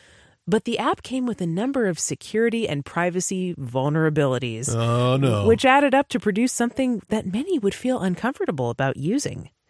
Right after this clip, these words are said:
Speaker 1: The app that controls the vibrator is barely secured, allowing anyone within Bluetooth range to seize control of the device.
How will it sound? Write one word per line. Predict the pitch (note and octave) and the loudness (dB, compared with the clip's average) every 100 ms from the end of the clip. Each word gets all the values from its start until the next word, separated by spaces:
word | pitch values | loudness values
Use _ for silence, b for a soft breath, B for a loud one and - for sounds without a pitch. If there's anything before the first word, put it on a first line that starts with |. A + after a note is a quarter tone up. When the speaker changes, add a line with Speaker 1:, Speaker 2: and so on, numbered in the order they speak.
| B B B D3+ | B B B -2
Speaker 1:
The | G3 | 2
app | A3 D4+ - | 2 2 -2
that | F#3+ | -4
controls | - F3+ - G3 G#3 G#3+ | -2 -2 -2 0 0 0
the | F3+ | 0
vibrator | D#3 E3 F#3 G3 G#3+ - | 2 2 2 2 2 0
is | E3 D3+ | 0 0
barely | C3+ F3 G#3+ G3+ E3+ | 2 4 4 4 2
secured, | - - - F#3 C3+ A2 C3+ B B B | 0 -4 0 2 2 0 -6 B B B
allowing | F#3 G#3 A#3+ A#3 A3+ - | 2 4 4 2 0 0
anyone | B3 G4 A3+ D3 D3 | 2 4 2 2 2
within | D#3+ F3 G#3 | 2 2 2
Bluetooth | F3 G3 B3+ B3+ A3 | 2 0 0 0 0
range | C3+ A#2+ B2 - | -2 -2 -2 -4
to | - | -2
seize | G3 B3 B3+ C#4 | 0 2 4 4
control | - A#3 - C4 D#4 A3+ | 2 0 2 4 6 4
of | G3 | 4
the | G#3 | 2
device. | A3 C4 D#4 F4+ C3 - | 4 4 6 6 4 4